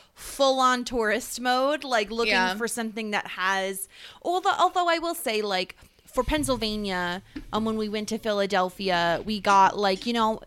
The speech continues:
Speaker 1: how they have the big love sign there?
Speaker 2: Yes.
Speaker 1: So we got, like, something like that, like a metal. Like, there
Speaker 2: Mm-hmm.
Speaker 1: are, like, nicer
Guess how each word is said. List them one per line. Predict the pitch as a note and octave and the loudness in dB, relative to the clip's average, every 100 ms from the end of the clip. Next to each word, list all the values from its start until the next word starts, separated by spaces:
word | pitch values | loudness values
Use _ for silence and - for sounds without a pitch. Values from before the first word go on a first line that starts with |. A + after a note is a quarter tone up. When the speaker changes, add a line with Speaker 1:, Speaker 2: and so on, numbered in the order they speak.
| - | -6
Speaker 1:
how | - A3 | 2 2
they | G3 G#3 | 2 0
have | G#3 F#3+ | -2 -2
the | |
big | F#3+ G#3 F#3+ | -2 -2 0
love | F#3+ F3+ F#3 F#3+ G3+ - - | 4 4 4 0 -8 -16 -12
sign | - G#3+ F#3+ G3 G3+ | -4 0 2 0 0
there? | G3 F#3+ F#3+ F#3+ G#3 | 0 0 0 -2 -4
Speaker 2:
Yes. | G#3 A#3+ F3+ - | 6 6 6 2
Speaker 1:
So | C#4+ | 0
we | B3 | 6
got, | A#3+ A3 | 6 6
like, | G#3+ - | 2 0
something | A3 G3+ G3 | -2 -2 -4
like | F#3 E3+ | -6 0
that, | G3+ F#3+ F3 | 6 6 6
like | F#3+ | 2
a | G3 | 0
metal. | G3+ G3 | 2 2
Like, | G3 A#3 | 2 0
there | A3+ C#4 | 2 4
Speaker 2:
Mm-hmm. | A#3+ | 6
Speaker 1:
are, | C4+ | 6
like, | E4+ D4+ - _ - | 4 0 -2 _ -8
nicer | G#3+ A3 G#3 G3+ - A3+ G#3 G#3 G#3 | -4 0 0 -2 -4 -4 -2 -2 -4